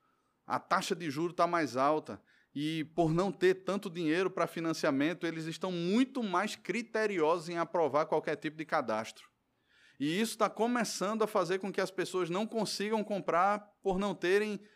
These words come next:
boas linhas de financiamento. Se correm pros bancos privados, a taxa é mais alta. E isso começa a impactar, porque se não vende terreno, não tem construção. Se não tem construção, as construtoras quebram. Se as construtoras quebram, os pedreiros, os serventes, os pintores vão ficar todos desempregados.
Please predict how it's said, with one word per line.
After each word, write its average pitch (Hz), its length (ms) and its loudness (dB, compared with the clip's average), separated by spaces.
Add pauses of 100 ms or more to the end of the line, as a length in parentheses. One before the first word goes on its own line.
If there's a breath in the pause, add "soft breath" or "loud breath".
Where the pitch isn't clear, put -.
(120)
boas 180 340 6
linhas 185 280 -2
de 180 80 -10
financiamento. 165 600 -4
Se 190 100 -8
correm 220 300 4
pros 220 180 -4
bancos 202 280 -4
privados, 175 500 0
a 175 80 2
taxa 170 260 -4
é 180 40 -4
mais 160 260 -2
alta. 135 420 -2 (400 soft breath)
E 185 160 0
isso 240 160 -2
começa 214 400 0
a 220 40 0
impactar, 208 600 2
porque 202 480 0 (260 loud breath)
se - 180 -4
não 220 200 4
vende 202 280 2
terreno, 214 480 4
não 214 200 0
tem 226 180 0
construção. 196 800 -4 (240 soft breath)
Se - 160 -2
não 220 160 4
tem 226 160 2
construção, 208 560 -2
as 202 100 0
construtoras 202 680 2
quebram. 170 500 2 (180 loud breath)
Se - 140 6
as 202 100 6
construtoras 220 640 4
quebram, 208 360 4
os 202 80 -4
pedreiros, 190 720 6
os 180 100 -4
serventes, 185 560 2
os 180 100 -8
pintores 196 520 4
vão 247 100 2
ficar 285 180 4
todos 294 260 -2
desempregados. 226 680 2